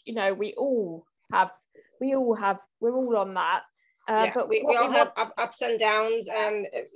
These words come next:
Speaker 2: that's normal.
Speaker 1: Yeah.
Speaker 2: That's totally normal. Like, we, we,
Speaker 1: Yeah.
Speaker 2: we're never all gonna be up all the time. That's, that's
Speaker 1: Mm.
Speaker 2: not possible,
Speaker 1: No,
Speaker 2: um,
Speaker 1: no.
Speaker 2: in this reality.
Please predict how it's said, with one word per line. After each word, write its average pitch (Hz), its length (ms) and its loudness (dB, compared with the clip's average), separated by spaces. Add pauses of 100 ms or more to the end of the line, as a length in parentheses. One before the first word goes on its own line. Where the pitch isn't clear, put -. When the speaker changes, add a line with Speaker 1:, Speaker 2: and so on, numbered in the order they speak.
Speaker 2:
that's 220 200 -4
normal. 220 400 -4
Speaker 1:
Yeah. - 80 -16
Speaker 2:
That's 196 160 -8
totally 214 340 0
normal. 180 380 -8
Like, 185 200 -4
we, 202 200 -6
we, 214 80 2
Speaker 1:
Yeah. - 160 -6
Speaker 2:
we're 220 100 0
never 240 220 0
all 220 320 2
gonna 220 180 0
be 208 420 -4
up 214 160 0
all 196 220 0
the 175 80 -12
time. 196 420 -4
That's, - 380 -10
that's - 220 -10
Speaker 1:
Mm. 208 120 -6
Speaker 2:
not 202 280 -4
possible, 190 520 -8 (360)
Speaker 1:
No, 202 260 -4
Speaker 2:
um, 185 300 -2
Speaker 1:
no. 196 280 -10
Speaker 2:
in 202 140 -2
this 190 180 -4
reality. 175 460 -4